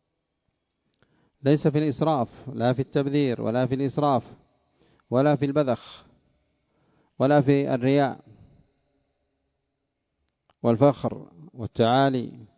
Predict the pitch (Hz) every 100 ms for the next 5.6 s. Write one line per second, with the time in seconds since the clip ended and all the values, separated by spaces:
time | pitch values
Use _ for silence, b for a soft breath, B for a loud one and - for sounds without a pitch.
0 | - 110 117 117 117 113 117 123 117 117
1 | _ _ _ _ _ _ _ _ _ _
2 | _ _ _ _ _ _ 120 123 139 120
3 | 110 104 98 - _ _ _ _ 113 120
4 | 127 117 117 135 143 - 139 143 135 131
5 | 131 117 - 143 - -